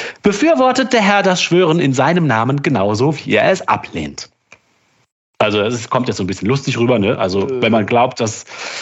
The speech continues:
Speaker 1: äh, Gott und Jesus derselbe sind, ne? Dann sagt, äh, Jesus, "Ihr sollt nicht schwören", Gott aber schwört, also kleiner
Speaker 2: Vielleicht
Speaker 1: Widerspruch.
Speaker 2: vielleicht
Speaker 1: Okay.
Speaker 2: nur an ungeraden Tagen oder so?
Speaker 1: Weiter
Speaker 2: Schwört nicht
Speaker 1: geht's.
Speaker 2: am Dienstag?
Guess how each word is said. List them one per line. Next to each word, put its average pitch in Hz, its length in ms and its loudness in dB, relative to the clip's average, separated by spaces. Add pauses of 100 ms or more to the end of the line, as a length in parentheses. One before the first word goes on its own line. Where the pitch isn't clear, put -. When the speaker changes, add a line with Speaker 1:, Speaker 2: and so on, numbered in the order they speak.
(400)
Speaker 1:
äh, 101 320 2 (220)
Gott 151 320 0
und 131 140 0
Jesus 156 280 2
derselbe 156 420 4
sind, 214 280 2
ne? 156 160 4
Dann 151 160 4
sagt, 156 360 0
äh, 123 340 2 (160)
Jesus, 160 380 2
"Ihr 135 80 2
sollt 180 220 2
nicht 185 120 2
schwören", 190 380 2
Gott 156 180 2
aber 139 200 2
schwört, 165 420 2
also 143 500 2
kleiner 120 280 0
Speaker 2:
Vielleicht 107 120 0
Speaker 1:
Widerspruch. 127 540 -2 (200)
Speaker 2:
vielleicht - 140 -2
Speaker 1:
Okay. - 200 -2
Speaker 2:
nur 113 100 -2
an 120 100 -4
ungeraden 117 460 -4
Tagen 135 380 -6
oder 143 220 -8
so? 147 300 -8 (1700)
Speaker 1:
Weiter 190 160 4
Speaker 2:
Schwört - 60 2
nicht 247 160 2
Speaker 1:
geht's. 151 80 -6
Speaker 2:
am 117 100 -4
Dienstag? 156 540 -6